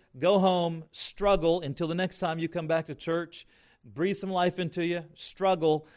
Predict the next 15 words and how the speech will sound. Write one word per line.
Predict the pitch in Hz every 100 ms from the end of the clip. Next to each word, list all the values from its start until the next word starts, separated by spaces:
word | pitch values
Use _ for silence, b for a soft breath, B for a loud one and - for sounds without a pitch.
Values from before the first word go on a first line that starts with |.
| B -
Uh, | - _
it, | 147 185 - _ _ _
prayer | 214 240
shouldn't | 240 240 170 147
be, | 190 185 143
or | 147
your | 143 151
Christian | 240 233 196
life | 180 -
shouldn't | 202 151
be | 143
like | 160 143 117
this, | 147 170 135
just | - 151 - 143
b-, | 110